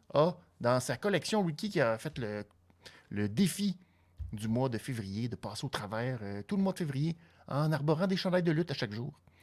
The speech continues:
Alors, euh, bravo à Ricky pour, euh, cet exploit. Alors, euh, je te salue. Merci beaucoup, euh, d'être là. On commence tout de suite.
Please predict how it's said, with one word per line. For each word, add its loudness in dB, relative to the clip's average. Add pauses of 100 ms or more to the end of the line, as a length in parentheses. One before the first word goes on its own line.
(320)
Alors, 0
euh, 2
bravo 6
à 6
Ricky 0
pour, -8
euh, -2
cet -10
exploit. -2 (560)
Alors, 0
euh, 6
je 4
te 6
salue. 6 (360)
Merci 0
beaucoup, 0
euh, 2
d'être 4
là. 8
On 6
commence 6
tout 2
de -4
suite. 2